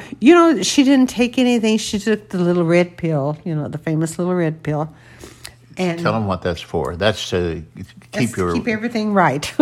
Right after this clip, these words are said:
Speaker 2: keep your, keep your
Speaker 1: Everything
Speaker 2: bowels
Speaker 1: going.
Speaker 2: flowing.
Speaker 1: Yes. She took a fish oil.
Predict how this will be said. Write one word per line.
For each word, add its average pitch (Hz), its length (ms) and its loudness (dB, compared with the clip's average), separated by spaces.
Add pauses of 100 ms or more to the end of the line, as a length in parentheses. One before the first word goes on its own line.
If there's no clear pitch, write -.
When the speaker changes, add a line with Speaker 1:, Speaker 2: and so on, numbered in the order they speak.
(140)
Speaker 2:
keep - 260 2
your, 90 200 -2
keep - 180 -16
your - 80 0
Speaker 1:
Everything 113 300 -4
Speaker 2:
bowels 104 460 2
Speaker 1:
going. - 80 -16
Speaker 2:
flowing. 76 520 -2
Speaker 1:
Yes. - 360 -4 (140)
She 202 240 0
took - 200 -2
a 294 60 2
fish - 340 0
oil. 170 440 0